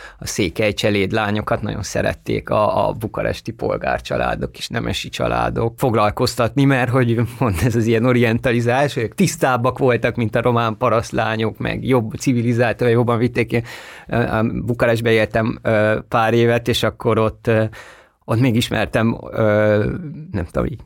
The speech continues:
templomba járva, meg <laughs> ilyesmi, ismertem olyan embereket, akik, ö, akik még cselédként ilyen tizenévesen kerültek, ö, valamelyik polgári családba, harmincas. Ez, ez már egy későbbi sztori nyilván, de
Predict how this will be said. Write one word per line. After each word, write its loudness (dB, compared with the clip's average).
templomba 2
járva, 2
meg 2
<laughs> 4
ilyesmi, 2
ismertem 0
olyan 4
embereket, 0
akik, -4
ö, 0
akik -6
még -2
cselédként -4
ilyen -2
tizenévesen -6
kerültek, -8
ö, -6
valamelyik -8
polgári -6
családba, -8
harmincas. -8
Ez, -4
ez -2
már 0
egy 0
későbbi 0
sztori -4
nyilván, -2
de 2